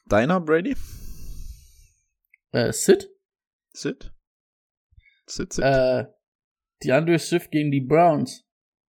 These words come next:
Speaker 2: Weil eigentlich kann man gegen die Browns nicht so
Speaker 1: <laughs>
Speaker 2: gut laufen, außer
Speaker 1: Das
Speaker 2: man
Speaker 1: ist
Speaker 2: heißt
Speaker 1: aber
Speaker 2: die
Speaker 1: jetzt,
Speaker 2: Patriots.
Speaker 1: das ist jetzt aber, okay.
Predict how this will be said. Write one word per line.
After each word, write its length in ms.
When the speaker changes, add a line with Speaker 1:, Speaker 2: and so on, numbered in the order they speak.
Speaker 2:
Weil 260
eigentlich 280
kann 140
man 120
gegen 140
die 80
Browns 380
nicht 160
so 80
Speaker 1:
<laughs> 20
Speaker 2:
gut 160
laufen, 340
außer 240
Speaker 1:
Das 100
Speaker 2:
man 80
Speaker 1:
ist 60
Speaker 2:
heißt 200
Speaker 1:
aber 80
Speaker 2:
die 60
Speaker 1:
jetzt, 340
Speaker 2:
Patriots. 400
Speaker 1:
das 280
ist 80
jetzt 220
aber, 380
okay. 340